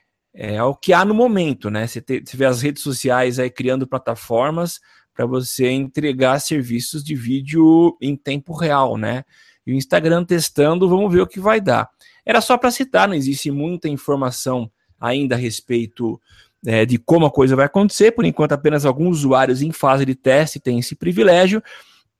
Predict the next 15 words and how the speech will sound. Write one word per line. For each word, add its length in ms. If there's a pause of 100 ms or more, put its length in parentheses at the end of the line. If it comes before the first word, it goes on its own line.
(400)
Mas 240
vale 220
a 40
pena 240
falar 200
também, 320
tá 140
muito 260
ligado 360
a 60
isso, 200
a 40
próxima 440
pauta, 500
né? 240